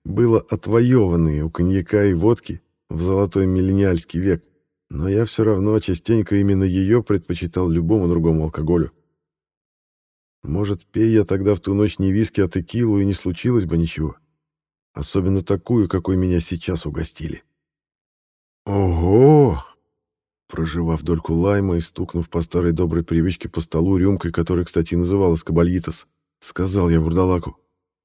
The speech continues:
«Отменное пойло! Где берёшь?» «У меня один старый приятель держит бар для дальнобойщиков на границе Мексики и Штатов»,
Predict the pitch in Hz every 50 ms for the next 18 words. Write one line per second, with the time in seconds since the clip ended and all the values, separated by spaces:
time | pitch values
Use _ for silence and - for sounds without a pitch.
0 | _ _ - 90 95 - - 95 95 104 117 120 123 131 135 139 131 - - 147
1 | 110 85 78 76 - _ _ _ _ _ _ _ _ _ - 92 110 156 139 95
2 | 120 117 92 78 - - _ _ _ _ _ _ _ _ _ _ _ _ _ _
3 | _ _ _ _ _ _ _ _ _ _ _ _ - - 90 95 101 104 110 117
4 | 117 117 110 120 123 110 - - - 113 110 113 107 - - 104 110 120 131 131
5 | - - 104 98 95 113 113 104 107 113 107 98 101 107 131 120 98 85 90 92
6 | 95 87 95 98 98 104 104 95 101 95 85 - 85 80 - 82 - - 87 90
7 | 92 92 98 104 101 87 - 101 101 104 107 98 - - 92 - 101 101 92 -
8 | - 95 82 - - - - _